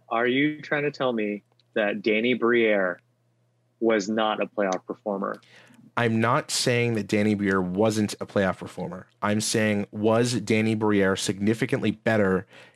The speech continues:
Speaker 2: in the
Speaker 1: Yes.
Speaker 2: playoffs than in the regular season?
Speaker 1: Yes.
Speaker 2: Or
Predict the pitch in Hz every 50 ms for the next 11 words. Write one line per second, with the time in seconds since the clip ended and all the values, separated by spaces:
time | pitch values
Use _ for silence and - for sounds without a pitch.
0 | _ _ - 127 123 113 120 135 131 - 127 123 120 117 104 98 101 98 - -
1 | - 110 107 107 110 101 104 101 95 101 98 98 98 - - 151 151 127 113 101
2 | 95 98 127 143 107 - - - - - 113 101 98 107 156 185 147 - - -
3 | - 151 151 160 175 175 151 123 117 117 131 175 190 -